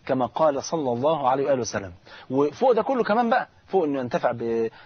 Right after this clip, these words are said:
ب-، بعبا-، العبادة التي يفعلها ال-، الولد، يكون ده في ميزان حسناته. يعني، أذكر مرة كان أخ بيصلي الظهر معانا وعنده ما شاء الله عشر أولاد صبيان وكلهم كبار. فلما صلينا الظهر فقال له: "الحمد لله، أنت صليت الظهر مرة، أنا صليت حداشر مرة".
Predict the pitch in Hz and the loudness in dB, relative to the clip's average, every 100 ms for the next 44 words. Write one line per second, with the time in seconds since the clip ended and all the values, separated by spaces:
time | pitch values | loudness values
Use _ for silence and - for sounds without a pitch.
0 | - 120 120 113 117 113 113 113 120 - | -12 -4 -2 0 -2 -2 -2 0 0 0
1 | 135 120 117 160 214 160 135 123 139 - | 0 -2 2 2 2 -2 -4 -4 -6 0
2 | 165 151 120 117 120 160 190 - - - | 0 0 -6 -6 0 2 2 0 -20 -10
3 | - 196 190 190 170 196 - 202 233 - | -4 -2 -2 -4 -6 -6 -4 -2 -2 -6
4 | _ _ _ 110 120 143 127 127 170 135 | _ _ _ -10 -8 -6 -2 0 0 -2
5 | 123 165 - 123 - 175 143 131 165 123 | -4 -4 -4 -4 0 0 0 -2 0 2
6 | 156 196 196 _ _ - 113 147 147 160 | 2 0 -6 _ _ -2 2 2 0 -4
7 | - 135 156 156 - 165 156 202 - 143 | -2 0 2 2 0 -2 2 2 0 -2
8 | 151 185 123 110 117 151 170 151 190 156 | 2 2 0 -10 -8 -4 -4 2 2 2
9 | - _ - - - - 131 135 160 185 | -2 _ -20 -20 -14 -2 2 4 2 2
10 | - 143 156 123 170 165 143 180 175 - | -2 -2 -2 0 0 0 0 0 -2 -2
11 | 185 165 175 - 156 160 139 160 143 160 | -2 0 -2 0 -2 -2 -2 -2 2 2
12 | 180 160 - 160 170 156 175 180 202 185 | 2 0 0 -2 -2 -4 -4 0 2 0